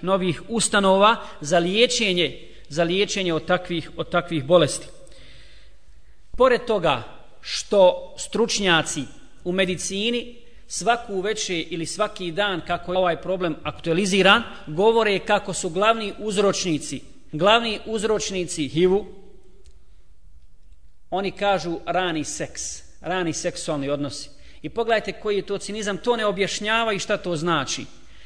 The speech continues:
Dakle, ne radi se tu o ranom braku, legalnom braku, nego jednostavno normalno je postalo da sad djeca, da sad djeca u osnovnoj školi imaju,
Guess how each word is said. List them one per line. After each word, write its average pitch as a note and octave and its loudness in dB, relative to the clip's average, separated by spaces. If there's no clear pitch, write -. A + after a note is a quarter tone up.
Dakle, F#3 2
ne A3+ 2
radi B3 2
se A#3+ -6
tu B3 -4
o A3 2
ranom A3 4
braku, E3+ 4
legalnom F3+ 8
braku, E3+ 2
nego F3+ -6
jednostavno B3 2
normalno A#3+ 4
je G#3+ -4
postalo A#3 -2
da G3 -4
sad G3 -2
djeca, F#3+ 2
da F#3+ -2
sad F#3+ -2
djeca G#3+ 2
u G#3+ 2
osnovnoj A#3 -2
školi B3+ 0
imaju, A#3+ -2